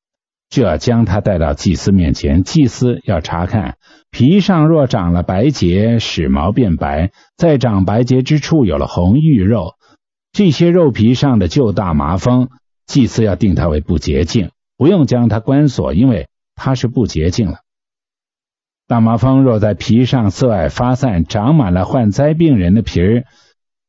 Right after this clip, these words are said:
据祭司查看，从头到脚无处不有，祭司就要查看全身的肉，若长满了大麻风，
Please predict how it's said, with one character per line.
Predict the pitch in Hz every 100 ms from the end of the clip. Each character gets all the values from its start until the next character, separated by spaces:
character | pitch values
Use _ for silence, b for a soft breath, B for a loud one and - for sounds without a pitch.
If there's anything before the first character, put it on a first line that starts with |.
| _ _ _ _ -
据 | 202 175
祭 | 110 131 107
司 | - 123
查 | - 87
看， | 95 110 73
从 | 69 - 120 175
头 | 131
到 | 151 147
脚 | 107 87 67
无 | 78 127 180
处 | 135
不 | 92 120 95
有， | 64 65 71 90 - _ _ _ _
祭 | - 113
司 | - 117
就 | 107 113
要 | 82 65
查 | - 90
看 | 90 101 69
全 | 60 - 87 123
身 | 143 170
的 | 165
肉， | 117 127 82 - b b
若 | - 131
长 | 120 123 143
满 | 85
了 | 90
大 | 135 95
麻 | 87 98
风， | 113 135